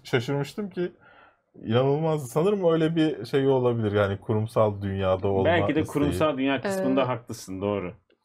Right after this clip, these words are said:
Speaker 3: bir şey daha eklemek istiyorum ben. Ee, geçen seneye kadar yurtta kalıyordum, öğrenci yurdunda kalıyordum kampüs içerisinde. Tamamen kız yurdu, hani bir bina tamamen kız öğrencilerden oluşuyor.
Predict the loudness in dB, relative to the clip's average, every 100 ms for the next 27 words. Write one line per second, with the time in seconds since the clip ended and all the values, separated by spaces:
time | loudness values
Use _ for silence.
0 | -12 -4 0 0 0 -2 -2 0 0 0
1 | -4 -6 -4 -2 -2 -4 -6 -4 0 2
2 | 2 2 2 2 2 4 4 2 0 0
3 | -2 -8 -20 _ 2 2 4 2 2 2
4 | 2 2 2 2 0 -2 -4 -4 -4 -4
5 | -4 -4 -4 -4 -4 -6 -6 -4 -2 -4
6 | -4 -2 -4 -10 -20 -4 2 6 6 4
7 | 2 0 2 2 4 4 4 4 4 4
8 | 2 4 2 2 4 4 4 0 2 4
9 | 6 6 4 2 2 4 4 2 0 -2
10 | -2 0